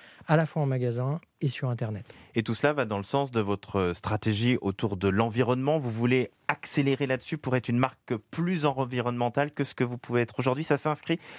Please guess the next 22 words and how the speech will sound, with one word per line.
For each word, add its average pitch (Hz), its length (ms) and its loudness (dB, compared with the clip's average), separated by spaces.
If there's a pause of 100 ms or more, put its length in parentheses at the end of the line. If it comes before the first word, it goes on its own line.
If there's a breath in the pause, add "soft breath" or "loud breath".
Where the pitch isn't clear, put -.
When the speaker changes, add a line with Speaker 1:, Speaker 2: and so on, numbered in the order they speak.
(160 loud breath)
Speaker 2:
dans 135 80 4
cette 143 240 -4
logique 143 280 0
du 147 100 -4
côté 143 240 2
de - 40 -20
Petit - 220 -2
Bateau ? 135 320 0 (460)
Speaker 1:
Oui, 165 260 4
complètement. 175 480 2
En 127 60 0
fait, 175 260 2
pour 147 160 -2
qu'une 160 180 2
marque 185 240 0
soit, 135 460 0
soit 117 640 -4
forte, - 640 -2 (220)
euh, 113 360 -6
aujourd'hui 139 480 2
et 131 60 4
demain, 139 380 0